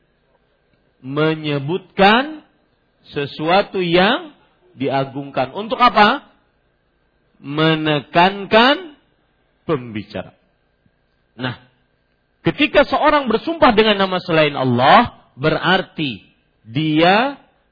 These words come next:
menyebutkan selain Allah untuk diagungkan. Disinilah letak kesyirikannya. Baik. Itu ingat baik-baik ya.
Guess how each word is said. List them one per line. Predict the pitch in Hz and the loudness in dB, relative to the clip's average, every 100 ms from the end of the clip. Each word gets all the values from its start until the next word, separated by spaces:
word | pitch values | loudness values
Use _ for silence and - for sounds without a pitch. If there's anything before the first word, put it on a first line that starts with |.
| - | -12
menyebutkan | 139 156 156 147 139 139 180 - _ 180 175 147 92 _ _ _ _ _ _ _ _ _ _ _ _ _ _ _ - | -6 -4 -6 -6 -6 -6 -8 -10 _ 0 2 0 -10 _ _ _ _ _ _ _ _ _ _ _ _ _ _ _ -6
selain | 156 147 170 214 208 175 165 | 0 4 6 6 2 -2 -8
Allah | 147 143 135 151 208 254 254 - _ _ _ _ _ | -4 0 2 2 4 2 0 -8 _ _ _ _ _
untuk | 185 208 240 311 | -10 -8 -10 -8
diagungkan. | 247 233 202 214 156 226 208 151 139 - _ _ _ _ _ | -6 -4 -2 -2 -4 -10 -10 -10 -10 -10 _ _ _ _ _
Disinilah | 160 175 - 214 269 269 139 | -16 -14 -14 -12 -6 -4 -2
letak | 131 127 185 - - _ _ _ _ _ _ _ - | -6 -2 0 -2 -6 _ _ _ _ _ _ _ -18
kesyirikannya. | 110 - 95 95 - 87 78 _ _ _ _ _ _ _ _ _ _ _ _ _ | -16 -14 -16 -16 -16 -20 -20 _ _ _ _ _ _ _ _ _ _ _ _ _
Baik. | 110 98 - _ _ _ _ _ _ _ _ - | -10 -10 -14 _ _ _ _ _ _ _ _ -12
Itu | 127 226 | -10 -6
ingat | 226 214 202 | -2 -2 0
baik-baik | 170 170 156 147 113 | 0 0 0 -2 -2
ya. | 135 190 | -4 -6